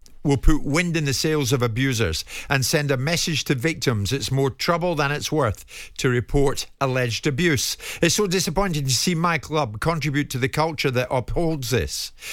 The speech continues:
The question before them was not whether Mason Greenwood may be found guilty in a criminal or even civil court. It was whether he's fit to wear the United badge, to be a role model to kids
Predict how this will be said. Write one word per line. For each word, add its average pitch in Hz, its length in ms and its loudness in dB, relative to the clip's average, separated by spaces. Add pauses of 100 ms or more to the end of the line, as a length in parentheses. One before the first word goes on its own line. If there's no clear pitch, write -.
(240)
The 143 100 4
question 202 340 0
before 175 420 0
them 98 220 0 (280)
was 147 180 4
not 175 200 2
whether 160 500 0
Mason 147 360 0
Greenwood 127 540 0
may 147 180 2
be 143 140 0
found 143 260 0
guilty 151 380 0
in 131 80 0
a 120 80 2
criminal 151 520 0
or 127 120 2
even 131 260 0
civil 127 340 2
court. 139 420 0 (260)
It 170 100 4
was 165 280 2
whether 156 500 2 (140)
he's 160 240 -2
fit - 500 0 (200)
to 147 100 0
wear 143 200 4
the 139 100 0
United 135 500 0
badge, 127 480 0 (200)
to 165 100 4
be 143 140 2
a 131 80 2
role 160 240 2
model 143 340 2
to 139 120 -2
kids 156 440 -2